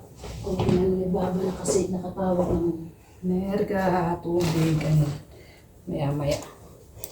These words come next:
Kaya, natatakot siya mag-akyat, baba. Pero ngayon, maliit lang naman yung bahay. Hmm,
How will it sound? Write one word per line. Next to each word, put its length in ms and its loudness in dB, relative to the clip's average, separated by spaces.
Kaya, 320 4
natatakot 720 4
siya 140 0
mag-akyat, 560 -8
baba. 240 0
Pero 320 4
ngayon, 380 4
maliit 380 0
lang 160 4
naman 260 6
yung 160 2
bahay. 460 -10
Hmm, 320 -4